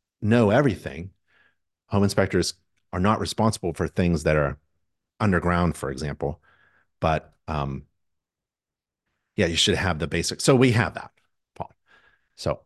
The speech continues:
I don't know. I don't think the state regulates pool inspectors. You may wanna look that up, but if you wanna get really good training and certification from the Home Inspector College, um, InterNACHI has that for you. Hope that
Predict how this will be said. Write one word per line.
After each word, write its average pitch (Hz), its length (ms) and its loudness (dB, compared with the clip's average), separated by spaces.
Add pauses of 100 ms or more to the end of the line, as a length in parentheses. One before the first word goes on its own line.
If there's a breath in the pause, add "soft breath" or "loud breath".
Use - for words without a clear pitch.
I 156 140 4
don't 151 160 6
know. 123 260 6
I - 80 2
don't 165 240 -2
think 123 260 2
the 90 120 -2
state - 500 0
regulates 107 540 2
pool 107 400 -2
inspectors. 147 640 -2 (340 soft breath)
You 107 80 -2
may 110 160 4
wanna 101 180 2
look 90 300 -2
that 117 220 0
up, 131 200 -4 (300)
but 82 300 -4 (320)
if - 160 -12
you 92 100 -2
wanna 98 220 2
get 90 280 0
really 95 220 0
good 82 160 -2
training 90 400 0
and 80 100 -2
certification 78 680 -2 (480 soft breath)
from 78 200 -6
the 76 100 -2
Home 87 160 -2
Inspector 73 320 -4
College, 67 500 -4 (480 soft breath)
um, 73 140 -6
InterNACHI 90 480 -4
has 73 180 -8
that - 160 -10
for - 180 -16
you. - 80 -18 (920)
Hope - 180 -2
that 76 220 0